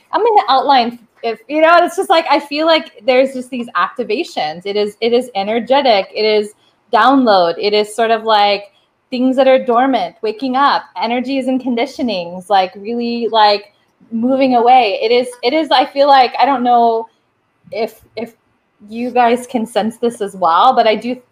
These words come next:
find that it is hard to, to talk about other than that, because it,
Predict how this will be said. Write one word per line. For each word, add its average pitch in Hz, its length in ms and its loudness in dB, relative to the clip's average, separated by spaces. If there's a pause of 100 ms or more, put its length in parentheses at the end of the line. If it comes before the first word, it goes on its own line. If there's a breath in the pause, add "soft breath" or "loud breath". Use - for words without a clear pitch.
find 262 360 0
that 233 120 4
it 208 200 0
is 202 300 -8 (240)
hard 247 380 -2
to, 202 640 0
to - 180 -10
talk 202 300 -2
about 269 400 2
other 202 280 0
than 190 320 -8
that, 180 400 -2
because 220 380 -6
it, 196 220 -6